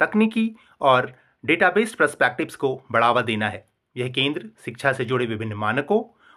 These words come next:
और कारकों का मूल्यांकन और विश्लेषण करता है, ताकि शैक्षिक नीतियों और प्रथाओं को बेहतर बनाया जा सके। उत्तराखंड विच-, विद्या समीक्षा केंद्र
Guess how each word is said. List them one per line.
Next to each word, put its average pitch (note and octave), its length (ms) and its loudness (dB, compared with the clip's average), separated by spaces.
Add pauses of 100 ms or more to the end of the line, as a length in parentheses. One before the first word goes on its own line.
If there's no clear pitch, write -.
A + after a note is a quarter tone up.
(120)
और B2 200 4
कारकों G3 400 2
का G3+ 140 2
मूल्यांकन G3 560 2
और B2+ 340 0
विश्लेषण G3 400 -2
करता A#2 300 -2
है, A2 280 -8 (120)
ताकि A#2 360 -2 (160)
शैक्षिक A2+ 360 -8
नीतियों D#3+ 420 -4 (300)
और C#3+ 140 -4
प्रथाओं A#3 360 0
को F#3+ 400 -8
बेहतर A#3 280 2
बनाया C#3+ 280 2
जा A2+ 160 0
सके। A2 280 -10 (720)
उत्तराखंड F3+ 500 0
विच-, F3 420 0
विद्या D3 200 0
समीक्षा F#3+ 340 -2
केंद्र F3 380 -4